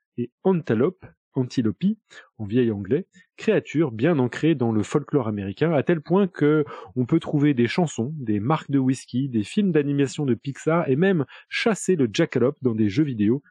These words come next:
tels que Red Dead Redemption. Une enquête journalistique du New York Times aurait traqué l'origine du mythe au travail taxidermique de deux frères vivant à Douglas, dans le Wyoming, et qui auraient vendu pour dix dollars en mille neuf cent trente-deux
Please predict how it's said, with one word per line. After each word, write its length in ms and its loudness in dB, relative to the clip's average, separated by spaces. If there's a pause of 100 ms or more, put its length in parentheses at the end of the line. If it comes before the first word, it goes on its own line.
(160)
tels 180 0
que 260 0
Red 280 0
Dead 280 0
Redemption. 520 -2 (1700)
Une 100 2
enquête 260 2
journalistique 540 0
du 140 0
New 80 2
York 200 0
Times 440 0
aurait 260 2
traqué 580 -2
l'origine 520 0
du 160 -8
mythe 320 -6 (340)
au 140 0
travail 500 -2
taxidermique 840 -2
de 120 -4
deux 240 0
frères 400 -2
vivant 300 -2
à 80 -4
Douglas, 580 0
dans 40 -14
le 120 -12
Wyoming, 520 2 (360)
et 80 2
qui 140 0
auraient 200 2
vendu 380 0
pour 260 -8
dix 160 0
dollars 360 2
en 60 -8
mille 200 0
neuf 140 2
cent 120 -4
trente-deux 460 -4